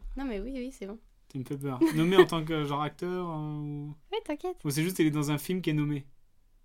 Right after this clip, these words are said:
Speaker 1: Non, il est nommé. J'ai
Speaker 2: Ok.
Speaker 1: vu son nom.
Speaker 2: Ok, j'ai vu son nom, d'accord. Ça me fait très peur.
Speaker 1: Putain, mais je sais plus pourquoi il est nommé en fait, c'est ça le truc. Euh,
Speaker 2: Super.
Speaker 1: nomination. T'inquiète. Je commence
Speaker 2: Vas-y,
Speaker 1: alors ?
Speaker 2: bah, de toute façon, on peut
Speaker 1: Oui,
Speaker 2: en
Speaker 1: oui, je
Speaker 2: donner.
Speaker 1: commence.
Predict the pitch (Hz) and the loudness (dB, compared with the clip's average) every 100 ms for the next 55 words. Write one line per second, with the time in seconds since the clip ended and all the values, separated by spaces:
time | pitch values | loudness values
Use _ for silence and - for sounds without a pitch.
0 | _ _ _ - 339 415 233 214 214 226 | _ _ _ -8 -2 -2 -2 -4 -4 -2
1 | 302 392 294 226 - - 226 127 254 269 | 0 0 -2 -6 -6 -4 -4 -4 -4 -4
2 | 247 196 - 151 - 160 156 156 170 - | -6 -10 -10 -10 -10 -8 -2 -2 -2 -6
3 | 127 110 117 120 131 110 - 139 - 214 | -6 -8 -10 -10 -10 -10 -8 -8 -6 -10
4 | - - 170 156 131 127 247 330 302 240 | -10 -6 -6 -4 -4 -4 -4 -2 -2 -2
5 | 233 240 294 294 262 240 233 240 262 269 | -2 -2 0 -2 0 0 0 0 0 -2
6 | 240 214 - 220 233 226 - 220 214 - | -2 -6 -8 -4 -4 -4 -8 -10 -10 -14
7 | - - - - 208 202 196 196 202 220 | -18 -20 -18 -10 -8 -6 -6 -6 -4 -4
8 | 233 233 220 220 - 226 226 254 269 - | -2 -4 -6 -8 -10 -10 -8 -8 -10 -16
9 | - - - - - - - - 254 254 | -18 -20 -20 -20 -20 -20 -20 -4 -2 0
10 | 262 233 - - _ _ _ - 233 247 | -2 -4 -6 -20 _ _ _ -8 -6 -2
11 | 254 277 147 - - 185 117 113 117 113 | 0 0 2 2 2 2 0 -4 -4 -6
12 | 123 120 147 131 120 120 240 254 269 220 | -8 -6 -4 -4 -2 -2 -4 -4 -6 -6
13 | 226 285 - | -8 -10 -14